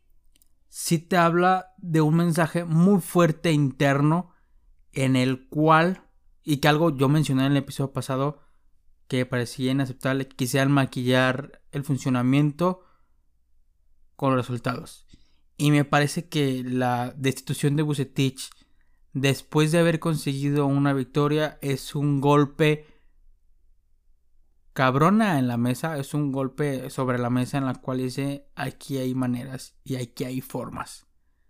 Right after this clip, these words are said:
Y me parece estupendo, estupendo.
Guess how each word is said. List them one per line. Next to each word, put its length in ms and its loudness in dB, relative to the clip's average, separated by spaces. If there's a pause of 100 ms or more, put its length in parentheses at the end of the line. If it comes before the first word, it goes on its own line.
(1040)
Y 80 -6
me 120 4
parece 640 -2
estupendo, 680 -6 (420)
estupendo. 640 -8